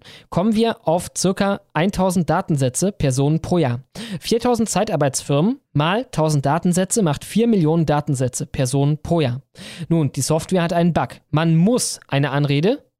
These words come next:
es geht weiter, auswählen. Es geht nur Mann oder Frau und in einem anderen Feld muss man das Geschlecht auswählen. Hier geht auch divers.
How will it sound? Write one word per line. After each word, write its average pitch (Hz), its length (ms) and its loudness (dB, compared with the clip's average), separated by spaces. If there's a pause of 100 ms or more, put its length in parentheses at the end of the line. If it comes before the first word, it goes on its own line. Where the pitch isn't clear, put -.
(180)
es - 60 -18
geht 139 220 -6
weiter, 156 280 0 (280)
auswählen. 180 500 0 (220)
Es 147 160 -2
geht 180 180 0
nur 196 160 2
Mann 185 280 0
oder 151 220 0
Frau 175 380 0 (220)
und 156 140 -2
in 147 100 0
einem 139 180 0
anderen 196 320 2
Feld 208 380 -2
muss 170 180 0
man 180 140 2
das 151 160 0
Geschlecht 196 360 -2
auswählen. 139 520 0 (280)
Hier 170 120 2
geht 208 200 0
auch 147 200 0
divers. 151 500 0